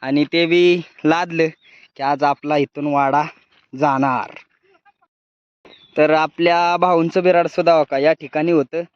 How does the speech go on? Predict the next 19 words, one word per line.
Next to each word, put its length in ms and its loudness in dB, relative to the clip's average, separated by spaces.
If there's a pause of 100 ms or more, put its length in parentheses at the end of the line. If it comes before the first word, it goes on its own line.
भाऊंचं 380 -2
बिराड 260 2
झालंय 300 0
लादून 400 0
सगळं 360 0
ओके 360 0
मध्ये, 260 -4 (460)
आमचंच 440 -2
राहिलंय 380 0
थोडंफार. 420 -4 (540)
तर 40 -18
काय 220 0
राहिलंय 500 2
बघा, 280 2
इथं 480 0
ही 180 2
शिंगी, 480 2
शिंगी 320 0
रे 140 0